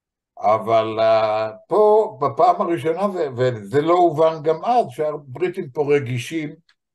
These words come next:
ל-, לציר הפינוי בתום המנדט. הפעם השנייה הייתה במבצע יבוסי, הזכרתי את זה לפני כמה דקות,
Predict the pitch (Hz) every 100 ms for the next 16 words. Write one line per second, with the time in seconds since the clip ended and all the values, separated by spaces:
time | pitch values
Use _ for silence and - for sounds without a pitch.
0 | _ _ _ _ _ 123 131 131 123 131
1 | 123 - 170 160 123 139 139 147 135 117
2 | 117 127 120 117 117 104 98 78 - 90
3 | - 165 208 226 - 180 190 196 175 -
4 | _ _ _ _ _ 113 113 160 165 196
5 | 190 185 135 185 180 175 156 123 233 202
6 | 127 - 180 165 147 127 123 117 123 117
7 | 127 123 127 120 131 143